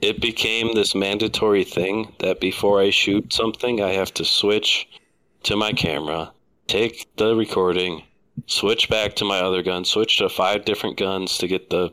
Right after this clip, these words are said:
highest rating of research. And it, it just seemed like an extra unnecessary step where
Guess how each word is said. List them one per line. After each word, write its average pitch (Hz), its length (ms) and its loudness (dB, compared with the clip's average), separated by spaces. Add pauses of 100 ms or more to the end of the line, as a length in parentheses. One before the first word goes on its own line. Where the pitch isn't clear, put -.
(160)
highest 92 560 0
rating 92 400 0
of 85 220 -6
research. 87 640 0 (720)
And 107 260 0
it, 107 240 0 (140)
it 117 200 0
just 120 380 0
seemed 117 280 0
like 98 220 0
an 90 240 0
extra 98 540 0
unnecessary 87 800 -2
step - 520 -2 (520)
where 92 340 0